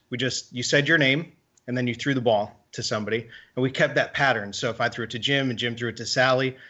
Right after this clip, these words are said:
right, we'd Tim, Sally, and we'd just kinda keep the pattern going. And then about halfway through, I'd throw in a second ball, and they'd all go crazy. And then about halfway through that, I throw in a third ball, and things are just going crazy.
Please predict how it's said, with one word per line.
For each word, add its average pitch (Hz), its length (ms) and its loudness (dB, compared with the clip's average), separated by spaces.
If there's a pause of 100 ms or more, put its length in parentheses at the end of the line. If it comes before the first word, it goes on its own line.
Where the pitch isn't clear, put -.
(140)
right, 135 200 2
we'd 110 260 -8 (260)
Tim, 107 320 -10
Sally, 107 320 0
and 110 100 -6
we'd 113 140 -4
just 131 200 -4
kinda 143 160 0
keep 151 180 -8
the 135 80 -16
pattern 143 280 0
going. 127 380 4 (300)
And 131 120 4
then 123 460 2
about 120 220 2
halfway 123 320 0
through, 156 440 2 (640)
I'd 120 120 -6
throw 123 160 2
in 120 40 0
a 113 60 -2
second 117 320 0
ball, 107 220 0
and 190 100 -6
they'd 202 100 -2
all 165 140 4
go 151 140 2
crazy. 147 500 2 (320)
And 135 100 2
then 135 360 2 (360)
about 117 240 2
halfway 123 280 2
through 165 200 0
that, 151 520 4 (180)
I 147 80 -2
throw 147 140 -2
in 147 80 0
a 143 40 -2
third 165 300 2
ball, 123 360 0
and 151 320 -6
things 202 240 -4
are 180 80 0
just 170 200 -4
going 143 220 0
crazy. 175 720 -2